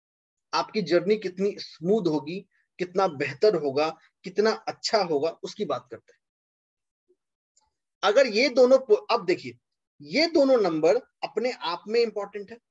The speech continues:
This ninth and tenth place number are important in themselves। अब these two numbers should be in sync with your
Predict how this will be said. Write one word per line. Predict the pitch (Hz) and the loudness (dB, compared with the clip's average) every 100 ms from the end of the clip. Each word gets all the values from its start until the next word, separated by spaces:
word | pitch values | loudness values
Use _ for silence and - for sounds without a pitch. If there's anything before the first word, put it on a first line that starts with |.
| _ _ - | _ _ -10
This | 208 180 | -4 -2
ninth | 151 165 247 254 | 0 2 0 0
and | 269 - | -4 -2
tenth | 196 202 - | -2 -2 -2
place | 180 180 156 | -2 -2 -6
number | 143 139 202 - _ _ - | -2 0 0 -2 _ _ -8
are | 175 - | -8 -4
important | 175 175 - 160 165 196 247 _ _ _ _ | -6 -2 0 -2 0 -2 -2 _ _ _ _
in | 175 | -4
themselves। | 143 131 123 113 _ _ _ _ _ _ | -2 -4 -8 -16 _ _ _ _ _ _
अब | 175 160 143 | -8 -6 -4
these | 247 370 - - | 2 2 2 -4
two | 247 190 | 0 2
numbers | 180 185 147 147 - - _ _ _ _ _ _ _ _ - | 2 0 0 0 0 -6 _ _ _ _ _ _ _ _ -20
should | - 240 214 | -6 -4 -2
be | 208 254 | -4 -4
in | 196 196 | -4 -6
sync | - 240 185 185 _ _ _ | 0 2 2 -2 _ _ _
with | 165 175 | -2 0
your | 214 | 2